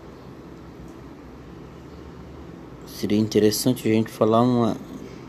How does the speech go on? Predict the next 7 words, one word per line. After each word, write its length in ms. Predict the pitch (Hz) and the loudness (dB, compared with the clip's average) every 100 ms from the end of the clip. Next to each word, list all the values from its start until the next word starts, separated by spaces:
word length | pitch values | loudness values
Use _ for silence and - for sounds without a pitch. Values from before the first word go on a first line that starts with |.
| - | -14
ter 200 | - 113 | 2 6
uma 180 | 117 127 | 6 6
análise 400 | 113 104 107 104 | 6 6 6 4
mais 340 | 110 113 117 - - | 4 4 2 -2 0
crítica, 440 | 107 104 - 117 | 2 2 0 0
mas 460 | 120 135 131 - - - - - - - - - - - - | 2 2 0 -6 -14 -14 -16 -16 -16 -16 -16 -16 -16 -14 0
como 540 | 120 135 131 127 113 | 6 8 8 6 4